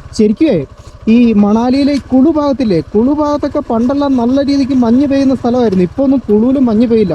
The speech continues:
വല്ലപ്പോഴും മാത്രമേ പെയ്യത്തുള്ളൂ. മഞ്ഞിങ്ങനെ പതുക്കെ പെയ്യുന്ന സ്ഥലങ്ങൾ ഇങ്ങനെ പതുക്കെ പതുക്കെ മേലോട്ടേക്ക് കയറി പോയിക്കൊണ്ടേ ഇരിക്കുകയാണ്. ഓ, ഫുള്ള് പട്ടികളാണല്ലോ വരുന്നത്. ഞാൻ actually ഇങ്ങോട്ട് വന്നതുണ്ടല്ലോ, ഇവിടെ ഒരു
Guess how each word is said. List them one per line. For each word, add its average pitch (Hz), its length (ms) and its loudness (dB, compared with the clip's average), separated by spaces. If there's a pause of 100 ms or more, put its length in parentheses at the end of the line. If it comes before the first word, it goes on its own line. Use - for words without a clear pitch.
വല്ലപ്പോഴും 233 760 -4 (920)
മാത്രമേ 233 480 -2
പെയ്യത്തുള്ളൂ. 202 420 0 (260)
മഞ്ഞിങ്ങനെ 254 480 2
പതുക്കെ 220 380 -2
പെയ്യുന്ന 233 380 0
സ്ഥലങ്ങൾ 240 340 0
ഇങ്ങനെ 220 180 0 (100)
പതുക്കെ 190 400 -2
പതുക്കെ 214 340 -2
മേലോട്ടേക്ക് 208 580 0
കയറി 202 320 2
പോയിക്കൊണ്ടേ 202 540 0
ഇരിക്കുകയാണ്. 170 420 -2 (760)
ഓ, 175 60 -4 (100)
ഫുള്ള് 202 260 -2 (100)
പട്ടികളാണല്ലോ 170 580 0
വരുന്നത്. 147 280 -8 (840)
ഞാൻ 190 120 0 (160)
actually 262 300 -2 (100)
ഇങ്ങോട്ട് 254 240 2 (100)
വന്നതുണ്ടല്ലോ, 208 560 0 (460)
ഇവിടെ 240 160 0 (100)
ഒരു 220 100 0